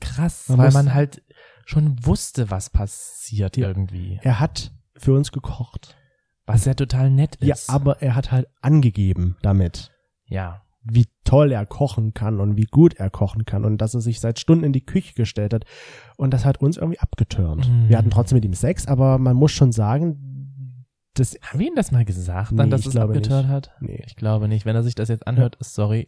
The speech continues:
Speaker 2: Aber das, man
Speaker 1: Das
Speaker 2: muss
Speaker 1: war
Speaker 2: schon
Speaker 1: mega
Speaker 2: sagen,
Speaker 1: geil.
Speaker 2: das zweite Mal war nicht so gut wie das erste Mal. Und wir müssen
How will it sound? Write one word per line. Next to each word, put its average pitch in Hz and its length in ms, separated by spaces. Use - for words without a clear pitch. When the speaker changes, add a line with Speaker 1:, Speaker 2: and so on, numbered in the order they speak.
Speaker 2:
Aber 127 180
das, 127 200
man 135 80
Speaker 1:
Das 135 80
Speaker 2:
muss 160 100
Speaker 1:
war - 60
Speaker 2:
schon 151 120
Speaker 1:
mega 120 100
Speaker 2:
sagen, 131 400
Speaker 1:
geil. 104 80
Speaker 2:
das - 220
zweite 123 280
Mal 156 180
war 127 120
nicht 135 140
so 135 120
gut 123 140
wie 117 60
das 117 140
erste - 300
Mal. 104 220
Und 135 80
wir 131 100
müssen 170 360